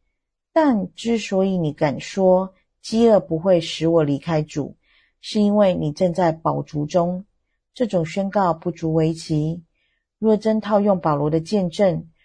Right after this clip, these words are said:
我们应能坦然地说，“谁能使我们与基督的爱隔绝呢？什么能影响我们对主的爱与服侍呢？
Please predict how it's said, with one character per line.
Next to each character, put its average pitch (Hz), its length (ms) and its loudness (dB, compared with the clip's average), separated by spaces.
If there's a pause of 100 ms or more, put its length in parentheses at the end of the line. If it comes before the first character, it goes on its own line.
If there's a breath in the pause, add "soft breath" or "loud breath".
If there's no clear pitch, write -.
(200 soft breath)
我 175 120 0
们 165 280 0
应 202 260 0
能 160 260 -2
坦 160 240 -6
然 143 180 -2
地 151 120 -2
说 180 540 0 (360)
，“谁 185 280 0
能 185 180 0
使 - 220 -6
我 185 80 0
们 165 180 -2
与 151 180 -2
基 196 200 -6
督 202 120 -2
的 180 100 -2
爱 185 200 -4
隔 170 220 -2
绝 175 220 -2
呢？ 190 360 -4 (580)
什 - 220 -2
么 180 120 2
能 196 140 0
影 196 200 -2
响 196 200 -2
我 185 60 0
们 160 140 0
对 196 180 0
主 151 200 -6
的 156 120 -4
爱 190 380 -6
与 156 100 -2
服 160 240 -6
侍 190 240 -6
呢？ 180 400 -2